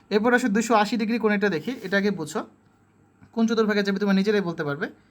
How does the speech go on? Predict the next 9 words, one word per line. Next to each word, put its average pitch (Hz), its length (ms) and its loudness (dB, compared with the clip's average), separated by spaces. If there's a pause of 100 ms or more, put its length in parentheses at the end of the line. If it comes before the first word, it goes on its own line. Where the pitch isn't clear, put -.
(380)
নাইনটি 214 380 0 (440)
প্লাস 170 240 -2
হচ্ছে 196 180 -10 (120)
নাইনটি 165 340 -4 (840)
প্লাস 185 240 0 (360)
নাইনটি 170 360 -4 (260)
প্লাস 143 200 -6 (180)
টেন। 185 180 0 (480)
প্রথম 214 220 0